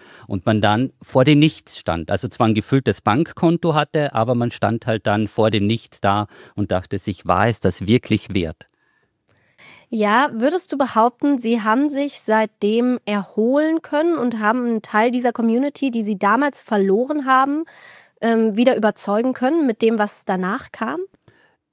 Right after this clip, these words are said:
Speaker 1: Das glaube ich, ja. Also in dem Diablo drei Bereich dann auch mit dem ersten Add-on und dann später mit dem D L C für den Totenbeschwörer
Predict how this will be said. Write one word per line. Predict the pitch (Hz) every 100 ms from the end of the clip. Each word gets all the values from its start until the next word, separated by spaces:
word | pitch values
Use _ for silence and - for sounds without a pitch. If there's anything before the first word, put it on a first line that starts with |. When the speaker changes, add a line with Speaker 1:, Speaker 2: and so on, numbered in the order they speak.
| _ _ -
Speaker 1:
Das | 123 -
glaube | 87 87
ich, | -
ja. | 82 104
Also | - 101 101 107 101 _
in | 131 135 160 160
dem | 131 127 123
Diablo | 113 104 104 98
drei | 90 90 107
Bereich | - 127 113 107 113 -
dann | - 98 101
auch | 101 95 95 -
mit | 101 98 104 -
dem | 98 87 95 92 92 90
ersten | - 92 92 - 90
Add-on | - 95 110 107
und | 95 98
dann | 90
später | - - 95 107
mit | 92 85
dem | 90
D | 85 87
L | 87
C | - - 92 104
für | - 95
den | 87 85 85 -
Totenbeschwörer | 87 - 113 107 - - 95 95 92 95